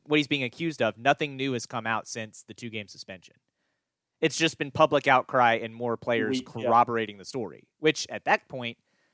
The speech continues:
Speaker 1: that kinda does make the university look a little bad. But I
Speaker 2: Hmm,
Speaker 1: still
Speaker 2: I
Speaker 1: think,
Speaker 2: mean
Speaker 1: I still think any judge is gonna say, "There is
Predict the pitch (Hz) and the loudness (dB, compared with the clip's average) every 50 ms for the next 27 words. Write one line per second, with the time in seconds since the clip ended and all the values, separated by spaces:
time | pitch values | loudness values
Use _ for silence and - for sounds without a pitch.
0 | _ _ _ _ _ _ _ _ _ _ _ _ _ - 135 139 - - 170 165 | _ _ _ _ _ _ _ _ _ _ _ _ _ 0 0 2 2 2 2 2
1 | 151 135 143 147 143 135 143 139 - - 127 127 123 110 120 117 - 120 107 110 | 2 4 4 4 4 4 2 -2 -4 -4 -6 -8 -6 -6 -6 -6 -6 -6 -6 -6
2 | 107 - 107 104 98 - 104 95 80 - - _ _ _ _ 202 185 127 110 120 | -6 -6 -6 -8 -6 -4 -4 -6 -6 -8 -14 _ _ _ _ 8 8 8 8 4
3 | - _ _ _ _ _ 277 320 320 294 254 180 202 220 220 247 269 - - - | 0 _ _ _ _ _ 0 2 2 4 4 6 6 6 6 6 6 6 6 6
4 | - 233 233 208 170 202 220 - - 269 277 269 - 240 214 190 208 196 175 160 | 6 4 2 4 6 6 6 8 8 8 8 8 6 2 0 0 -2 -2 -2 -2
5 | - 156 160 160 143 131 - - 127 117 - - 147 135 117 104 101 - _ _ | 4 6 6 6 6 2 -6 -10 -8 -8 -2 2 4 4 4 2 0 -4 _ _
6 | _ _ _ 131 156 160 160 151 139 - | _ _ _ 4 4 6 6 4 2 0